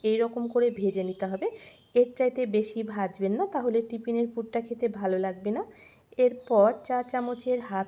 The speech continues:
চামচ জিরের গুঁড়ো আর খুব সামান্য পরিমাণ হলুদ গুঁড়ো দিয়ে এখানে তিরিশ থেকে চল্লিশ সেকেন্ড পেঁয়াজের সঙ্গে হলুদ গুঁড়ো ও জিরে ভেজে নিয়েছি। এরপর ফেটিয়ে রাখা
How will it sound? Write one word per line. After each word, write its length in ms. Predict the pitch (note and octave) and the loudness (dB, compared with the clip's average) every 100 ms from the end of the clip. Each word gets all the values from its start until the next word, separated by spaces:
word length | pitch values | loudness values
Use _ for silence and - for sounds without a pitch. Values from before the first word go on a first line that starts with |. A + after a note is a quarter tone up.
| - | -6
চামচ 320 | - A3 A3+ A3 A3 | -6 -2 -2 -2 -4
জিরের 300 | F#3+ F#3+ F#3+ F#3 | 0 2 2 0
গুঁড়ো 220 | F#3 C4+ - - - - F3+ | 0 0 0 -12 -20 -12 -6
আর 100 | F3 F3 - | -4 -6 -4
খুব 160 | C4+ C4 - | -4 -4 -4
সামান্য 460 | B3+ A#3+ B3 A#3+ B3 B3 | -2 0 0 -2 -2 0
পরিমাণ 380 | B3+ B3 B3 B3 A3+ | 0 0 -2 -4 -2
হলুদ 320 | G#3 G3+ G#3+ G#3 | 0 0 0 -2
গুঁড়ো 200 | G#3+ G#3+ A3+ A3 | 0 2 2 0
দিয়ে 220 | D#3+ G3 A4+ - - _ G#3+ | -2 0 0 -6 -20 _ -2
এখানে 300 | A3 B3 F#3 C#4 - | 0 -2 -4 -6 -6
তিরিশ 220 | C4 C4 - | -6 -6 -6
থেকে 220 | C4 C4+ C4 C4+ | -4 0 -2 0
চল্লিশ 320 | G3 G#3 A3 A3+ | 0 2 -2 -4
সেকেন্ড 340 | A#3+ A#3+ B3 B3+ - - _ - | -2 0 0 -2 -18 -20 _ -2
পেঁয়াজের 380 | A3 G#3+ A#3 A#3+ A#3+ | 2 2 2 -2 -2
সঙ্গে 340 | A#3 A#3 A#3 A#3+ A#3+ | 0 2 4 4 4
হলুদ 260 | G3 G3+ G3+ | 2 2 2
গুঁড়ো 180 | G#3+ A3+ G3+ | 4 4 4
ও 20 | G3+ G3 | 0 0
জিরে 200 | F#3+ G3+ G3 | 0 0 0
ভেজে 280 | G3 F#3 F#3+ F#3 | -2 -2 0 0
নিয়েছি। 360 | F#3 F#3 - G#4 - - A#3+ | 0 -2 0 -2 -2 0 4
এরপর 480 | A#3+ B3 - F3+ A#3+ A4+ - - - - - | 4 0 0 2 2 -2 -8 -20 -20 -12 2
ফেটিয়ে 360 | B3 B3 B3+ B3+ | 2 4 2 2
রাখা 220 | B3 B3+ | 0 0